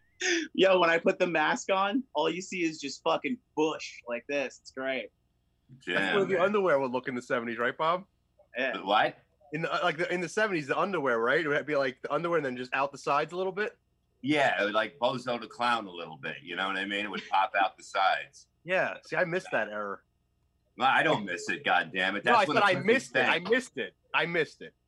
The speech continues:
Speaker 2: Oh,
Speaker 3: I don't know if
Speaker 2: oh,
Speaker 3: I,
Speaker 2: you
Speaker 3: I don't know if I miss it. It's like the grass is always greener, you know what I mean? It was just
Speaker 2: Well,
Speaker 3: always
Speaker 2: the
Speaker 3: just waxed, shaven.
Speaker 2: the, the grass was not greener back then. Let me
Speaker 3: It
Speaker 2: tell you
Speaker 3: wasn't?
Speaker 2: something.
Speaker 1: <laughs>
Speaker 2: That, that held the smell in, God damn it.
Speaker 3: Yeah, I can imagine.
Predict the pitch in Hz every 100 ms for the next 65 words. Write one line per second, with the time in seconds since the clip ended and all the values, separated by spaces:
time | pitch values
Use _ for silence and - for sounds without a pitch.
0 | _ _ 113 123 214 233 208 131 185 247
1 | 226 185 240 240 175 135 127 120 127 135
2 | 196 175 165 208 208 190 185 147 165 180
3 | 110 101 123 131 131 139 160 - _ 170
4 | 156 160 101 113 180 185 175 - 165 131
5 | 120 170 151 - - - - - 180 170
6 | 139 120 - 113 123 127 143 139 139 143
7 | 117 127 139 - 123 127 110 95 98 95
8 | - 104 92 87 107 107 131 147 143 -
9 | 196 180 - 202 202 - - - - 508
10 | - 135 151 - 147 143 151 156 135 131
11 | - 135 143 131 98 87 85 90 87 95
12 | 87 87 90 - _ _ _ - - 139
13 | 143 143 120 101 85 -